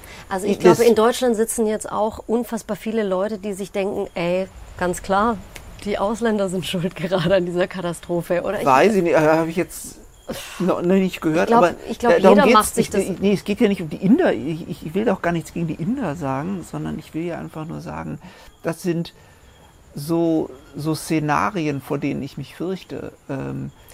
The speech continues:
Speaker 1: Ach so,
Speaker 2: dass
Speaker 1: ja, klar.
Speaker 2: tatsächlich da irgendwie eine Dynamik entsteht oder keine Ahnung. Ich rede nicht von den Leuten hier in der Familie oder von den Nachbarn, sondern in, in Schaudi oder auch so beim Milch holen oder so,
Speaker 1: Okay.
Speaker 2: ist es schon, wird man schon ganz anders angeschaut und auch anders behandelt als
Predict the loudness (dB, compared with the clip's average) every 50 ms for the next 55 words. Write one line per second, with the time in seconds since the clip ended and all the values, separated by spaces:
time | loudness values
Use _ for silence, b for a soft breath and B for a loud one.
0 | B B B -6 -4 0 0 0 0 2 2 2 2 2 4 4 4 4 4 2
1 | 2 0 -2 -2 0 0 0 0 2 2 0 0 0 -2 -2 -2 -2 -2 -2 -2
2 | -2 -2 -2 0 -2 -2 -2 -4 -4 -6 -6 -8 -10 -10 -10 -10 -12 -10 -10 -8
3 | -6 -6 -6 -6 -8 -6 -6 -6 -6 -6 -8 -8 -6 -6 -6 -4 -4 -4 -4 -6
4 | -6 -6 -6 -6 -2 -2 -2 0 2 2 2 2 0 -4 -4 -2 -2 -2 -2 -2
5 | -2 -2 -2 -4 -4 -6 -4 -4 -4 -4 -4 -6 -4 -4 -4 -4 -4 -2 -4 -4
6 | -4 -4 -6 -6 -8 -10 -8 -8 -8 -8 -6 -6 -6 -6 -8 -8 -10 -8 -8 -6
7 | -6 -8 -10 -12 B -20 B B B B B B B B _ -10 -8 -6 -4 -4
8 | -4 -4 -6 -8 -10 -12 -16 _ -20 -18 -8 -8 -6 -6 -8 -10 -16 -18 -18 -18
9 | -12 -12 -10 -10 -6 -4 -2 -2 0 -2 -2 -2 -2 -2 -2 0 -2 -2 -4 -6
10 | -8 -6 -4 -2 -2 -2 0 0 0 -2 -2 -6 -8 -8 -4 -2 -2 -2 -2 -4
11 | -6 -6 -4 -4 -2 -2 -2 -2 -4 -4 -4 -4 -4 -4 -4 -4 -6 -6 -8 -8
12 | -4 -4 -4 -4 -2 -4 -6 -4 -4 -2 0 0 0 0 -2 -6 -6 -6 -6 -6
13 | -4 -2 -2 0 0 0 -2 -2 -2 -2 -2 -2 -2 -4 -6 -10 -10 -6 -4 -2
14 | 0 0 -2 -2 -4 -4 -4 -4 -4 -4 -4 -4 -4 -6 -6 -6 -6 -8 -8 -8
15 | -8 -8 -8 -10 -8 -8 -6 -6 -4 -4 -4 -4 -4 -6 -8 -10 -10 -10 -10 -10
16 | -12 -16 -20